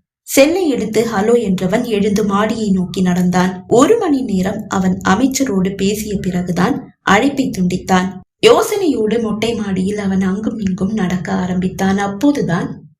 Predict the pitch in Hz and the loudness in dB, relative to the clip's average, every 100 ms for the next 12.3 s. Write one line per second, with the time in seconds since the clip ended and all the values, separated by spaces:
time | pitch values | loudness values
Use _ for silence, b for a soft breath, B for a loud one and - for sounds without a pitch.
0 | - 185 196 196 185 185 185 196 196 190 | -2 0 2 0 0 0 0 0 0 -2
1 | 190 190 214 233 254 247 269 247 220 208 | -2 -2 -2 0 0 2 0 -2 -4 -4
2 | 214 220 208 190 185 180 180 175 180 165 | -4 -4 -4 -4 -4 -4 -4 -4 -2 -4
3 | - - _ _ - 185 185 185 185 185 | -6 -12 _ _ 0 2 2 0 0 0
4 | 190 196 262 - 208 - 190 196 180 180 | 0 0 -2 -4 -6 -2 -2 0 -2 -2
5 | 180 185 180 180 185 180 175 180 185 190 | -2 0 0 0 -2 -2 -2 2 0 0
6 | - - 240 254 233 359 - 247 220 214 | -2 2 2 2 2 2 0 0 0 0
7 | 196 196 196 214 214 190 180 233 - 190 | 0 0 -2 -4 -4 -4 -2 -4 -4 -4
8 | - 196 185 185 185 180 180 180 180 180 | -2 -2 0 0 0 0 -2 -2 -2 0
9 | 190 196 - - _ - 202 208 214 196 | 0 -2 -8 -20 _ 2 2 2 0 -2
10 | 185 185 185 190 196 196 190 190 196 220 | -2 -2 -2 -2 -4 -2 0 2 0 -2
11 | 214 180 180 180 180 185 180 185 185 175 | -2 -2 -2 -2 -2 -2 0 0 0 -2
12 | 175 196 | -2 -2